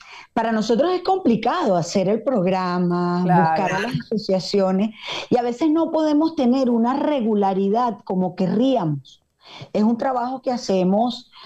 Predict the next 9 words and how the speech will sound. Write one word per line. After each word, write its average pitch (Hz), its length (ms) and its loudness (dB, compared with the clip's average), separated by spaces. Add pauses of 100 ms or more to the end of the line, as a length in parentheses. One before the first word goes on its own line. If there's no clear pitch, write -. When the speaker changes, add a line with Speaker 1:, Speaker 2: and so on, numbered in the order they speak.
(140)
Speaker 1:
absolutamente 233 880 0
voluntario, 190 880 0 (220)
o - 40 -16
sea, 190 140 -2
nosotros, 190 640 0
y 214 100 0
somos 208 300 -2
un 233 160 0
equipo, 214 640 -2